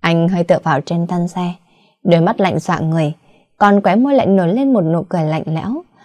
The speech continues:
giọng nói âm u như của phù thủy vọng lên từ dưới biển sâu, từng câu từng chữ nặng nề, tràn ngập ý tứ độc địa không nói ra được.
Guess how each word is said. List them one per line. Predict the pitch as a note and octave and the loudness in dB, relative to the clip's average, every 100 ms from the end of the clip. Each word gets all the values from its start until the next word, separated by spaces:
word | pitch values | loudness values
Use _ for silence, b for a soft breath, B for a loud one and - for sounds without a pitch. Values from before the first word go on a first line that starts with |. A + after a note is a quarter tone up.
| b - | b -4
giọng | - E3 | 0 0
nói | D#3+ | 0
âm | - F3 - | 0 -2 0
u | E3+ E3+ | 0 2
như | E3 E3+ | 2 0
của | E3 D#3+ | 0 0
phù | D#3 E3 | 2 0
thủy | D#3 E3 D3+ - | 0 -2 -4 -4
vọng | D#3+ | -4
lên | D#3+ E3 E3 | -2 -2 0
từ | F3+ D#3 | -2 -2
dưới | - G3 - | -6 -8 -2
biển | G3 D3 | -2 -2
sâu, | - G#3+ A#3 b b b b - | -8 -8 -10 b b b b 2
từng | A#3+ A#3 | 4 4
câu | - G3+ | 2 0
từng | C4+ G#3 | 0 0
chữ | G3+ G3+ | 0 -2
nặng | D#4+ C4+ G3 | -2 -4 -6
nề, | F3+ F3 E3+ b b - | -6 -6 -10 b b -6
tràn | F3+ D#3+ | -2 0
ngập | D3+ - - | -2 -6 -2
ý | E3+ F3+ | 0 2
tứ | F#3 C4 | 0 0
độc | G3+ - | -4 -2
địa | E3+ D#3 - | -4 -4 -6
không | F3 E3 | -6 -4
nói | D#3+ G#3 | -4 -8
ra | C4 B3+ | -8 -6
được. | F3+ D3+ | -6 -6